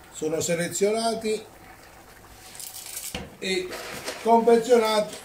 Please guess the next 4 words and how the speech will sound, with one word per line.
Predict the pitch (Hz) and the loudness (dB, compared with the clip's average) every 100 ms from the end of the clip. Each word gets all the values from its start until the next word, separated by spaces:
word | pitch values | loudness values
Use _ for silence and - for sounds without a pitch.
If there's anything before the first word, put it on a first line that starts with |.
| - - - - | -18 -18 -18 -10
a | 214 226 214 | -2 0 2
mano. | 185 180 175 175 170 139 - - - - - - - - - - - - - - - - - - - - - - - - - - - - - - - - | 2 2 0 -2 -2 -6 -12 -20 -20 -12 -10 -10 -12 -18 -20 -20 -20 -20 -20 -20 -20 -18 -18 -20 -20 -20 -20 -20 -20 -20 -20 -20 -20 -20 -20 -20 -14 -6
Eccola | 185 202 190 160 | -6 -4 -2 -2
qua. | - | -2